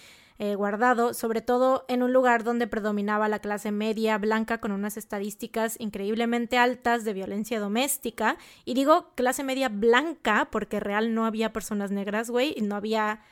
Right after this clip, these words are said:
gays, no había nadie, o sea, cualquier persona que fuera diferente a ellos era como que prácticamente, si se enteraban que había una persona ho-,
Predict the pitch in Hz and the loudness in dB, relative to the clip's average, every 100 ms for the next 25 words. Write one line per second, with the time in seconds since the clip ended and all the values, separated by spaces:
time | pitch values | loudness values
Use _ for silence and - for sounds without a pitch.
0 | _ _ _ _ _ _ 240 190 240 262 | _ _ _ _ _ _ -14 2 6 6
1 | 294 254 240 240 240 240 233 240 294 330 | 4 0 0 2 2 0 0 0 0 0
2 | 240 277 - 254 254 277 339 370 359 370 | 0 -4 -2 0 2 0 0 0 0 -2
3 | 226 269 330 240 226 - 220 254 277 269 | 0 2 2 0 -6 -2 -2 -2 0 0
4 | 269 320 339 - 233 254 262 233 202 - | 2 0 -2 -4 0 0 0 -4 -6 -4
5 | 226 294 277 226 233 277 - 254 226 240 | -4 -2 -2 0 0 0 0 -2 -4 -2
6 | 240 240 339 359 247 247 262 269 247 269 | 0 2 2 0 2 4 4 2 -2 -2
7 | 262 202 226 240 240 214 - | -4 -6 -4 -2 -2 -4 -10